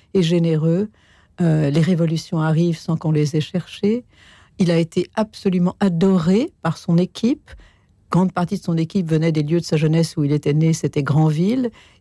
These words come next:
Et, euh, l'une de celles qui faisait partie de son entourage disait qu'avec Christian Dior, nous étions sûrs qu'il allait réussir et nous avons vécu les plus belles années de notre vie. Il a aussi réussi à, à, à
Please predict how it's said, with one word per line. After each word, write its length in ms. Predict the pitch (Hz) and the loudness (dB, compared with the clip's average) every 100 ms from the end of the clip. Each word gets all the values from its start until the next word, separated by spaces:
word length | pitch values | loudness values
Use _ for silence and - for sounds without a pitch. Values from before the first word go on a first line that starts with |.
| - | -2
Et, 280 | 165 156 - 151 | 2 2 0 -2
euh, 340 | 143 139 147 156 | 0 0 -2 -6
l'une 340 | 156 156 165 156 | -2 0 0 0
de 240 | 143 139 | 0 -2
celles 320 | 139 - 160 | -4 -2 -2
qui 160 | 147 156 | -2 -4
faisait 140 | 143 | -4
partie 240 | 143 151 170 | -4 -6 -8
de 40 | |
son 200 | - 143 | -4 -2
entourage 640 | 147 - 160 180 190 190 143 | -2 -2 -2 0 2 0 -2
disait 560 | 151 143 170 180 180 151 156 | -6 -2 0 0 -2 -6 -8
qu'avec 380 | - 190 165 160 | -8 -4 -2 -2
Christian 340 | - 160 165 | -4 -2 0
Dior, 160 | 165 175 | 0 0
nous 140 | 156 | 0
étions 260 | 160 - 151 | -2 -2 -4
sûrs 480 | - - 220 208 170 | -6 -2 2 2 0
qu'il 140 | 151 | -2
allait 160 | 143 143 | 0 0
réussir 640 | 151 151 - 185 190 226 - - - - | 0 -2 -2 0 0 0 -6 -20 -20 0
et 80 | 185 | 2
nous 200 | 175 160 | 4 2
avons 200 | 156 156 | 0 0
vécu 260 | 156 156 | -2 -2
les 120 | 170 151 | -4 -2
plus 160 | - | -2
belles 260 | 147 160 147 | -2 -2 0
années 160 | 143 | -2
de 100 | 143 | -2
notre 200 | 143 143 | -4 -4
vie. 200 | 156 185 320 - _ _ _ - | -2 0 -2 -8 _ _ _ -2
Il 120 | 170 | 0
a 80 | 170 | 2
aussi 560 | 165 - - 202 202 | 0 -4 -4 0 2
réussi 720 | 180 156 156 151 - - 185 165 | 0 0 0 -2 -6 -6 -2 0
à, 340 | 170 156 - - | -2 -4 -8 -6
à, 240 | 165 147 | -6 -4
à 500 | 147 143 156 - - | -6 -10 -18 -20 -12